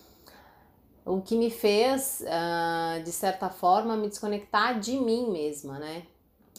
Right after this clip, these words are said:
E fui vivendo a vida no automático. Reproduzindo aí, é, modelos de sucesso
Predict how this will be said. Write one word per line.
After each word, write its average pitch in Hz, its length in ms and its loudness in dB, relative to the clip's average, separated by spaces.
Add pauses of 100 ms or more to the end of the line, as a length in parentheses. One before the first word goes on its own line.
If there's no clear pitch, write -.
E 165 220 -6
fui 175 180 -6
vivendo 185 340 -2
a 185 80 0
vida 185 220 -2
no 190 80 0
automático. 196 840 -2 (2000)
Reproduzindo 202 1040 2
aí, 185 680 2
é, 151 840 0
modelos 170 800 0
de 151 120 -10
sucesso 160 920 -2